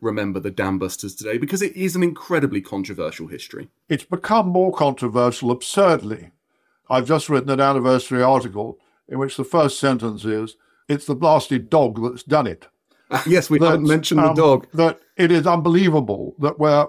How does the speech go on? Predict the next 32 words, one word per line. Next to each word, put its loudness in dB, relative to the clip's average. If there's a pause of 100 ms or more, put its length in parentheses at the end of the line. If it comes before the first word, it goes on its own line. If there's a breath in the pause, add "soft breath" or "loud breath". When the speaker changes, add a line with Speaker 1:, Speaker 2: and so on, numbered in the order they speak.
Speaker 2:
today, 2
when 0
we 4
all 4
grew 4
up 0 (340)
with 2
the 2
legend 0 (320)
of 0
Guy 2
Gibson's -4
Black -2
Labrador, 0 (460)
which -2
bore 2
a 2
name 2
shared 0
by 0
tens -2
of -6
thousands 0
of -4
Black -2
Labradors -2
in -8
those -2
innocent -4
days, -8
and -10
today 0